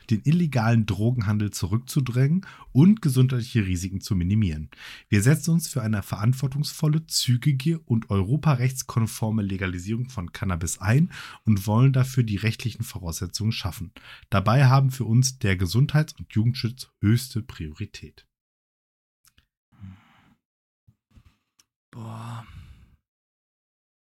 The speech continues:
Speaker 2: So, so, so, so ein populistisches Thema irgendwie so, um sich so ein paar Punkte zu holen beim Volk.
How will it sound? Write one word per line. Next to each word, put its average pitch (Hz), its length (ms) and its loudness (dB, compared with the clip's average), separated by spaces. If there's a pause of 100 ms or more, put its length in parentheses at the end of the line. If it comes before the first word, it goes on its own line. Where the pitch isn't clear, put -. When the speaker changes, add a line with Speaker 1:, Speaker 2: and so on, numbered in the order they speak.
(120)
Speaker 2:
So, 131 280 -20
so, 131 140 -12 (120)
so, 131 180 -18 (300)
so - 80 -14
ein 127 60 -12
populistisches 143 920 -6
Thema 151 400 -2
irgendwie 113 400 -6
so, 113 320 -2 (1160)
um 127 160 -10
sich 123 160 -10
so 135 80 -4
ein 120 60 -6
paar 131 120 0
Punkte - 420 -10
zu 113 220 -8
holen 107 480 -2 (240)
beim 117 200 -6
Volk. 131 540 2